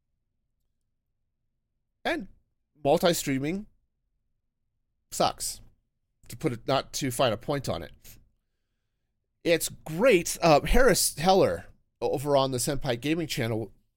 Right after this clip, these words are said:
talked about a lot of reasons why, first, he was opposed to multi-streaming, and now why he supports it, with the idea that, hey, go to where your audience is. Right?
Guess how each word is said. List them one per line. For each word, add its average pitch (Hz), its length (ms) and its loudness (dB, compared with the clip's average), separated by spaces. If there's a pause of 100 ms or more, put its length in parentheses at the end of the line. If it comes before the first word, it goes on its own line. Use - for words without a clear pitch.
(140)
talked 151 260 0
about 127 320 2 (760)
a - 40 -4
lot 180 280 6
of 151 120 0
reasons 127 380 -2
why, 120 460 4 (520)
first, 220 220 0
he 208 80 2
was 147 100 0
opposed 156 500 2
to 127 260 0
multi-streaming, 120 840 0
and 120 160 -4
now 120 180 4
why 120 280 6
he 117 400 -4
supports - 520 -8
it, 110 160 -10 (320)
with 120 100 -10
the 127 120 -2
idea 123 280 0
that, 113 180 -8 (300)
hey, - 120 -4
go 190 260 0
to 196 120 -8
where 180 120 2
your 147 240 0
audience 117 440 -2
is. - 340 -12 (1500)
Right? 135 220 2